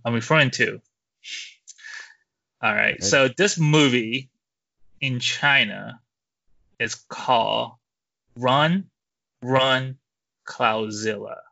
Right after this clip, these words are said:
Speaker 2: Run, Run, Cloudzilla?
Speaker 1: Yes. Now, don't let the Zilla throw you off.
Speaker 2: Okay.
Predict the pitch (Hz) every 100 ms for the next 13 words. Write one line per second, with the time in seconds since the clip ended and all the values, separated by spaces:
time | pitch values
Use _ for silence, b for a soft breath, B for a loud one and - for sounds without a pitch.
0 | _ _ _ _ _ _ _ _ _ _
1 | _ - _ _ _ _ _ _ _ _
2 | 101 101 101 95 95 95 95 95 87 _
3 | _ _ _ _ _ _ - - 82 80
4 | 98 117 123 127 156 170 175 _ _ _
5 | _ - 113 - - - _ _ _ _
6 | _ _ 147 147 143 120 147 180 180 180
7 | 175 - _ _ _ _ _ _ - 117
8 | 110 117 127 110 101 104 104 - _ _
9 | _ _ _ _ _ _ 123 107 104 107
10 | 98 90 _ _ _ _ _ _ _ -
11 | 80 76